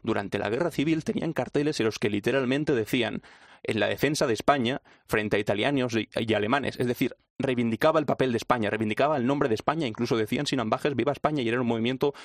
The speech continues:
puramente nacional, lo que decía. Después eso se perdió,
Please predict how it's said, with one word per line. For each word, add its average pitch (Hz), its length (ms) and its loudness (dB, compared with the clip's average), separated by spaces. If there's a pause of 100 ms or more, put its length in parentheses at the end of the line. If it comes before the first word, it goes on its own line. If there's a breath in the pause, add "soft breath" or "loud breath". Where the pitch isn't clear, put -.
(180 loud breath)
puramente 127 400 0
nacional, 113 460 -2
lo - 80 -6
que 107 100 0
decía. - 300 -2 (100)
Después - 540 -2
eso 120 140 -2
se 113 100 0
perdió, - 320 -6